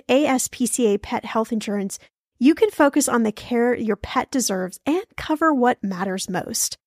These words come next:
The A S P C A Pet Health Insurance Program offers customized accident and illness plans, making it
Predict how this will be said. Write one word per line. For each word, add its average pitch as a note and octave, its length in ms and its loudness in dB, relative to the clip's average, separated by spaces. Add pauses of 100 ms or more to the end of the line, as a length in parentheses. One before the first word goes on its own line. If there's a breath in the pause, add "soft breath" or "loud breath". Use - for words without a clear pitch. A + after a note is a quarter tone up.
(440)
The C4 160 4
A F4 160 6
S F4+ 160 4
P - 180 4
C C4 260 6
A A#3+ 60 6
Pet B3+ 240 -6
Health A#3+ 260 0
Insurance G#3+ 340 2
Program G3 440 -2
offers C4 340 2
customized E4+ 680 0
accident - 480 -2
and G3+ 120 -2
illness G#3+ 360 2
plans, F#3 520 -6 (460)
making D#4 300 6
it D4 120 2